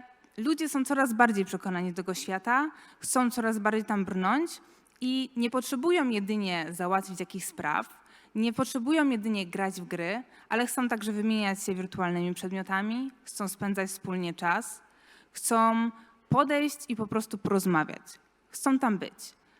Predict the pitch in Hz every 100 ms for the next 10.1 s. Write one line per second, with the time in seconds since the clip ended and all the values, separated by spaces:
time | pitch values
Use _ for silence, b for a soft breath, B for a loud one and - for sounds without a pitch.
0 | b 262 269 294 277 269 262 254 214 202
1 | 190 180 - 185 175 175 214 - - 185
2 | 180 - 170 - 208 233 240 202 247 254
3 | 254 247 226 214 254 262 262 - B B
4 | - 226 349 349 294 - 294 269 240 233
5 | 233 233 247 220 202 196 196 196 - 185
6 | 196 226 339 349 - B - 240 233 247
7 | 277 262 262 - 233 226 220 - _ -
8 | 226 - 208 240 254 240 220 214 202 202
9 | 220 196 190 185 196 - 208 190 180 170